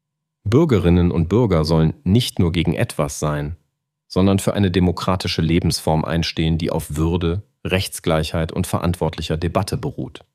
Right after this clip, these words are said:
Zusammenfassend. Lesen sollten das Buch alle, die sich für Demokratie, Rechtsstaat und politische Kultur interessieren, besonders aber Menschen, die angesichts polarisierten Debatten und wachsender Desinformation Orientierung suchen.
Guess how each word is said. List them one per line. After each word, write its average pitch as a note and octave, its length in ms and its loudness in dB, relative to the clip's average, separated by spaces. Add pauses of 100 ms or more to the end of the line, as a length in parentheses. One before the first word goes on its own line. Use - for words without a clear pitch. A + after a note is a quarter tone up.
(240)
Zusammenfassend. C#2+ 1080 -2 (680)
Lesen G#2+ 460 2
sollten F#2 300 0
das F2 180 0
Buch - 360 -4 (120)
alle, E2 380 0
die F#2 180 -2
sich D#2+ 220 -4
für - 120 -4
Demokratie, D#2+ 840 -2 (460)
Rechtsstaat E2 720 -4
und A2+ 320 -2
politische E2 500 -2
Kultur E2 400 -2
interessieren, E2 800 -2 (680)
besonders D#2 440 0
aber D2+ 180 -2
Menschen, D2 440 0
die - 140 -4
angesichts D#2 560 -2
polarisierten D2+ 800 0
Debatten D2+ 500 -2
und - 260 -4
wachsender D#2 460 -2
Desinformation E2 1080 -2
Orientierung D#2 960 0
suchen. C2+ 500 -6